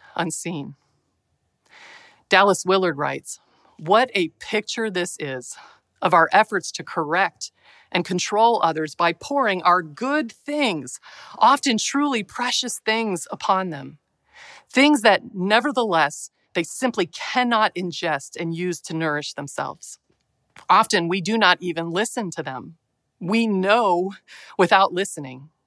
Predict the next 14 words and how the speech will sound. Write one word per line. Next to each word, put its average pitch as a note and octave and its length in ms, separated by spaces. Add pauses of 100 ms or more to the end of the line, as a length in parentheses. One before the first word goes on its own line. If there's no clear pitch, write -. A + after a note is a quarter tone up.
(800)
Jesus B3 380
saw F#3+ 240
it D#3 100
going F3+ 280
on E3+ 180
around D#3+ 380
him D3 200 (100)
all G3 400
the F3+ 160
time, C#3+ 540 (200)
as D#3+ 160
we G3 160
do F#3 200
today. C#3 460